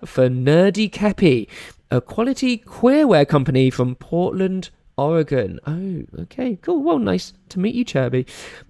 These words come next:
The card continues to read, "Nerdy Kepi, family owned, trans operated, and, oh, unionized, offering pride gear that's subtle, sustaining, and suitable for work.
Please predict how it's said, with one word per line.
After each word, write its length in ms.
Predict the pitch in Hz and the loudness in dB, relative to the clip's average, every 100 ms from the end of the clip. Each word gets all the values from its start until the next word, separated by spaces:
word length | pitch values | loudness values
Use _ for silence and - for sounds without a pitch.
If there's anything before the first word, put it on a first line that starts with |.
| _ _ - - | _ _ -18 -12
The 240 | 135 139 | -2 0
card 340 | 143 202 180 143 | 2 4 4 4
continues 400 | 147 180 147 - | 0 0 0 2
to 80 | |
read, 260 | 135 120 127 | 4 4 2
"Nerdy 360 | 170 214 220 214 | 2 4 4 4
Kepi, 540 | 196 190 175 135 - - - | 2 4 4 2 0 -8 -20
family 460 | - 185 220 240 233 | -2 4 4 6 6
owned, 320 | 214 185 135 - - | 6 4 0 -12 -20
trans 360 | - 226 240 233 | 0 4 4 4
operated, 580 | 220 226 214 180 147 - | 2 6 6 6 4 4
and, 460 | 240 285 254 262 262 _ _ _ _ | 4 6 4 0 -6 _ _ _ _
oh, 160 | 147 131 - _ _ | -4 -4 -8 _ _
unionized, 960 | _ 127 127 175 123 101 85 76 113 - - - _ - | _ -2 2 2 2 -2 -2 -4 -6 -10 -16 -20 _ -12
offering 420 | - 156 143 131 - | -6 0 0 0 -8
pride 480 | - 185 240 208 - | -2 0 0 -2 0
gear 380 | 143 135 131 - _ | 0 2 0 -4 _
that's 400 | - 117 - - | -8 -8 -8 -14
subtle, 540 | - 151 - 156 156 165 - | -6 -4 -4 -8 -8 -12 -8
sustaining, 800 | 143 - - 135 131 127 123 - _ _ 131 | -4 -2 2 2 4 2 0 -8 _ _ -4
and 120 | 127 | -4
suitable 560 | - 226 - 120 143 - | -4 -6 -2 -4 -4 -8
for 180 | - 190 | -4 -2
work. 420 | 147 - - | -2 -4 -10